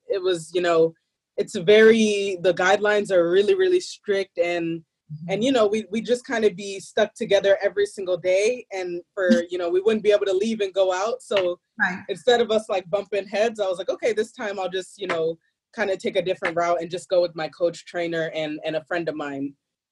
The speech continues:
Speaker 1: you know. Whereas if, uh, she was here, you know, we'd go out to dinner and we'd see family and it'd be a different dynamic. And, you know, we just figured this time she'll, she'll stay home.
Speaker 2: I understand. <laughs>
Speaker 1: Yeah. <laughs>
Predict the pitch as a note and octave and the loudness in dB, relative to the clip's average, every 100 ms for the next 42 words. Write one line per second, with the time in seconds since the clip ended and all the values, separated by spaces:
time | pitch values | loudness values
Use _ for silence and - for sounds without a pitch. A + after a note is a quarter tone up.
0 | _ E3+ D3 A#2+ - - - F3+ F3+ E3+ | _ -6 -4 -4 -8 -16 2 6 8 8
1 | E3 F3+ F#3+ F3 E3+ G#3+ F3+ E3+ C#4 C4 | 6 0 2 2 2 -2 -2 0 4 6
2 | G#3+ F#3 F3 F3+ E3+ F3 E3 - F3+ C4 | 6 2 0 0 0 -2 -2 -6 -2 0
3 | B3+ A#3 F#3 F3 - F3+ - A3 A3 A3 | 2 0 -2 -4 -6 -12 -6 -4 -2 0
4 | A3 G#3+ G#3+ _ _ _ - F#3+ F3 F3+ | -2 -2 -10 _ _ _ -6 -2 -2 0
5 | E3+ F3+ G3 E3+ E3+ E3 E3+ F3+ G#3 G#3 | 0 -2 -4 -2 -2 0 -2 0 0 -2
6 | - E3 D#3 D3+ E3+ E3 D#3 E3 E3+ E3 | -4 -6 -6 -8 -6 -4 -2 -2 -4 -2
7 | F#3 E3 E3 E3+ E3+ - D#3+ D3+ - E3+ | 0 2 4 4 0 -8 -6 -6 -4 -2
8 | D#3 D#3 _ _ _ _ _ - - - | -4 -8 _ _ _ _ _ -20 -12 -6
9 | E3 E3 D3 D3 C#3+ D#3 _ _ _ _ | -6 -6 -8 -6 -8 -10 _ _ _ _
10 | _ _ _ _ _ - G3+ G3+ G3 G3 | _ _ _ _ _ 2 2 2 -2 -4
11 | - E3+ D3+ - - - F4 - - - | -8 -10 -10 -12 0 6 6 6 -6 -2
12 | E4 - G#3+ F3+ D#3 A3 A3 | 0 6 6 6 6 4 6